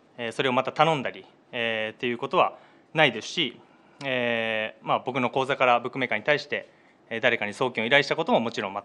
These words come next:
く、えー、ありません。えー、まあ、本当に数日前まで、えー、まあ、彼が、えー、そういうことをしていたっていうのも、まあ、全く知りませんでした。えー、彼が、まあ、僕の、えー、えー、口座からお金を、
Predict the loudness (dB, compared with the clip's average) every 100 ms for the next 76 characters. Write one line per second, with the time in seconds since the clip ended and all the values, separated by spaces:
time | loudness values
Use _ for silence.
0 | -12 -12 -14 _ _ _ _ -10 -4 -2
1 | -2 -4 -8 -14 _ _ -6 -2 0 2
2 | 2 0 2 2 2 2 -2 0 -2 -2
3 | 2 4 4 2 0 -4 _ _ _ _
4 | _ -20 -20 _ -2 0 2 4 6 6
5 | 4 0 -8 _ -12 -8 -4 -2 -2 -4
6 | -2 -4 -2 -8 -10 -10 -6 -6 -2 2
7 | 2 2 0 2 4 4 4 0 -20 _
8 | _ _ _ _ _ -8 0 0 0 -2
9 | -6 -10 -14 -8 -6 -6 -8 -14 -18 _
10 | _ _ _ -6 0 2 2 4 4 6
11 | 4 4 0 -2 -2 -6 _ _ -20 -20
12 | -10 -6 -4 -4 -4 -4 -4 -6 -8 _
13 | _ _ _ -8 -6 -4 -2 -2 -2 -2
14 | -4 -8 -8 -6 -8 -12